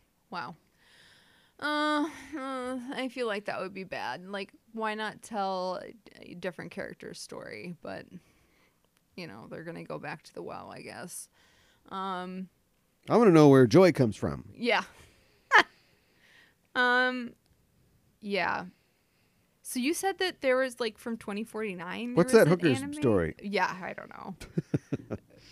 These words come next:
Speaker 1: You said there was, like, an anime for the twenty forty-nine one?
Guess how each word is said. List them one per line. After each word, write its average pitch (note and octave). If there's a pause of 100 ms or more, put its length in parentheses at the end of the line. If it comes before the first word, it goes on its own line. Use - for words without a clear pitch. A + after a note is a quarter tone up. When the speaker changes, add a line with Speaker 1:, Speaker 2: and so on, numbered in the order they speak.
(140)
Speaker 1:
You A#3
said A#3+
there A#3+
was, A#3+
like, A#3
an G#3+
anime G#3+
for G#3+
the G3
twenty G3
forty-nine F#3+
one? D#4+